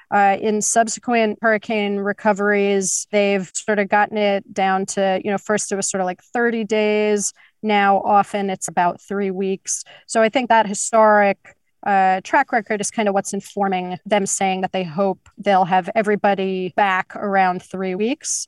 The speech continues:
Many portions may come back before that. You know, they're, they're trying to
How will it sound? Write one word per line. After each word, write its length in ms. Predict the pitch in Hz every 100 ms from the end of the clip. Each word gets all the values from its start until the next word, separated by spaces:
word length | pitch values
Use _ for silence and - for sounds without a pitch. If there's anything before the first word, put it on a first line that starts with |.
| -
Many 720 | 226 233 247 277 269 262 247 -
portions 560 | - 262 - 226 196 208
may 140 | 202
come 240 | - 214
back 240 | 202 196 -
before 400 | 190 - 285 311
that. 280 | 349 370 -
You 100 | 247
know, 140 | 208
they're, 160 | 196 -
they're 180 | 202 196
trying 500 | - 202 214 220 214
to 360 | 220 202 196